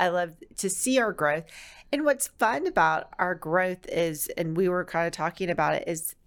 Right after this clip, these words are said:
that we have seen such changes and we continue. I mean, just o-, over the last six months, I mean,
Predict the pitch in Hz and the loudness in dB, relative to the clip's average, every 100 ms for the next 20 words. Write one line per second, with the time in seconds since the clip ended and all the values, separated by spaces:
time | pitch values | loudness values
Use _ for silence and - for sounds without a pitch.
0 | _ - 185 220 220 - 220 254 - - | _ 0 0 0 -8 -4 -2 -2 -4 -10
1 | 151 139 - 143 - - - - - 170 | -10 -8 -6 -4 -4 -6 -6 0 0 0
2 | 147 - - - 170 185 - 196 - 240 | -4 -4 -4 -4 -2 -4 -4 -8 -4 -2
3 | 196 151 151 165 160 - - - - _ | 0 2 0 -2 -8 -12 -20 -20 -20 _
4 | _ _ _ - 330 320 269 196 - - | _ _ _ 0 0 2 0 0 -4 -4
5 | 202 190 190 185 180 170 175 - - 208 | 0 2 2 2 2 4 2 -2 -2 -2
6 | - 247 254 185 - - 165 147 147 139 | -2 -4 -6 -6 -4 -4 -4 -6 -8 -12